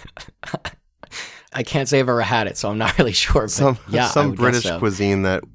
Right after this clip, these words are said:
Speaker 2: that we've evolved past over in
Speaker 1: <laughs> Yeah.
Speaker 2: America.
Speaker 1: <laughs> We found better ways to make pudding, like cream and
Speaker 2: <laughs>
Speaker 1: cream, I guess. I guess it's just cream.
Speaker 2: The little powder stuff you just mix in.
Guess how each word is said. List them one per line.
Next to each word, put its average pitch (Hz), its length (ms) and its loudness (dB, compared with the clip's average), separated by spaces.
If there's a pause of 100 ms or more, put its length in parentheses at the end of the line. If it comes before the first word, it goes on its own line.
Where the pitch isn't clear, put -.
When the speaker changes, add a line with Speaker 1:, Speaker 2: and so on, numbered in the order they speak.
(140)
Speaker 2:
that 107 220 2
we've 104 300 -2
evolved 98 680 2
past 82 440 -2
over 87 300 -4
in 87 100 -2
Speaker 1:
<laughs> 85 40 4
Yeah. - 180 0
Speaker 2:
America. 90 680 0
Speaker 1:
<laughs> - 40 -20 (720)
We 143 140 4
found 147 500 4
better 113 340 2
ways 101 280 0
to - 100 -8
make 101 180 -4
pudding, 95 300 0
like 90 380 -8
cream 101 680 -2 (560)
and 90 560 -4 (360)
Speaker 2:
<laughs> - 380 -20
Speaker 1:
cream, 117 360 -4
I 78 60 -8
guess. 90 380 -6 (140)
I 98 60 -8
guess 117 100 -4
it's 123 80 -8
just 101 160 -10
cream. 95 500 -8 (220)
Speaker 2:
The 98 120 -4
little 101 200 -2
powder 101 400 2
stuff 107 280 0
you 101 100 -6
just 98 180 -6
mix 101 300 -2
in. 104 260 -4